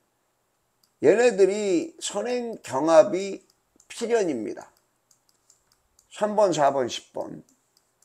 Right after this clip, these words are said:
어떤 놈이 편하게 선행을 가느냐가 중요한 관건인데 삼 번, 사 번,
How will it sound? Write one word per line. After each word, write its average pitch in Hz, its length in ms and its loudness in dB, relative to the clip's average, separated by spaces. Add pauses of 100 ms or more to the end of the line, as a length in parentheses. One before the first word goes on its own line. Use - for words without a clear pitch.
(580)
어떤 240 340 2
놈이 247 300 0
편하게 226 460 -4
선행을 214 460 -4
가느냐가 147 1040 2 (800)
중요한 170 640 4 (800)
관건인데 151 1080 -2 (1400)
삼 175 460 -10
번, - 260 -4 (180)
사 120 400 -4
번, - 220 -14